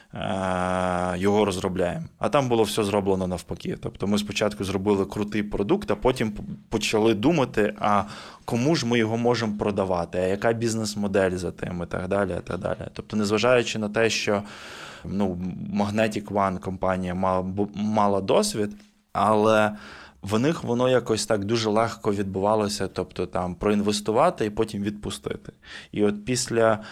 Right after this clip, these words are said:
I D C вони відпустили. Вони сказали: «Все, ми бачимо, що тут немає там ринку, там перспектив і так далі.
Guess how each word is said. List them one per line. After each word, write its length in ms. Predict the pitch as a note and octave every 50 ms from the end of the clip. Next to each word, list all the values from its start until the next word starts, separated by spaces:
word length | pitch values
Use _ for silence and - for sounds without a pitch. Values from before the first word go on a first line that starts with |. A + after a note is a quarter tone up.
| - - - -
I 160 | - A2 A2
D 100 | G#2+ A2
C 240 | A2+ G2+ - F#3+ F#3
вони 200 | C3 A2 A#2 A#2+
відпустили. 540 | A2+ A2 - - G#2+ G#2 - - - - -
Вони 200 | - - G2 F#2+
сказали: 380 | - - A2+ G#2 G2+ G2+ G2+
«Все, 320 | E2+ - - - - C#4 B3
ми 120 | D#3+ A#2
бачимо, 440 | G2+ A2 A2 G#2+ - - G#2 G#2 G2
що 140 | - - -
тут 200 | G#2+ G#2 G#2 A2
немає 380 | G#2 G2+ G2+ G2+ G2+ G2 F#2
там 340 | F#2 - F#2+ F#2 F#2 F#2 F#2+
ринку, 440 | A2+ D#3+ F#3+ G3 G#3 F#3+ C#3+ A#2+ G#2
там 220 | G2+ - F2+ F2+
перспектив 760 | - - F#2 F2+ - - - G2+ G2 - - G#2 G2+ G2+ G#2 G2+
і 20 |
так 220 | - - G2+ G#2 G#2
далі. 360 | - G3 A3+ G#3 E3+ B2+